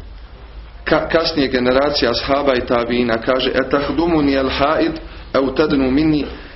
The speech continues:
"Hoću li dozvoliti da mi žena u menstruaciji prilazi ili da mi se približava, da me služi ili da mi se približava dok je ona u stanju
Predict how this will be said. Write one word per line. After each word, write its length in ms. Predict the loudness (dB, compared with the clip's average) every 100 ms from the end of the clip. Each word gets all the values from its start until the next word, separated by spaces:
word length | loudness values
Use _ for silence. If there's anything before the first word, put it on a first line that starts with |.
| -16 0
"Hoću 280 | 0 2 2
li 100 | 4
dozvoliti 680 | 2 2 2 2 0 -2 -4 -14 -18 -14
da 180 | -2 0
mi 160 | 2 2
žena 300 | 2 2 2
u 80 | 2
menstruaciji 720 | 2 0 0 2 2 0 -2
prilazi 540 | 0 0 2 2 0 -2 -8 -16 -18 -16 -16 -16 -14 -14 -14 -14 -8 -2
ili 200 | 0 2
da 140 | 2
mi 80 | 2
se 200 | 0 0
približava, 840 | 0 2 2 2 2 2 0 -2 -8 -12 -16 -4
da 120 | 0
me 140 | 2 2
služi 420 | 2 2 2 2
ili 160 | 2 2
da 120 | 2
mi 60 |
se 200 | 2 0
približava 840 | 0 0 2 2 2 2 2 -2 -8 -16 -2
dok 260 | 0 2 2
je 60 |
ona 260 | 2 2 2
u 100 | 0
stanju 540 | 2 2 2 2 0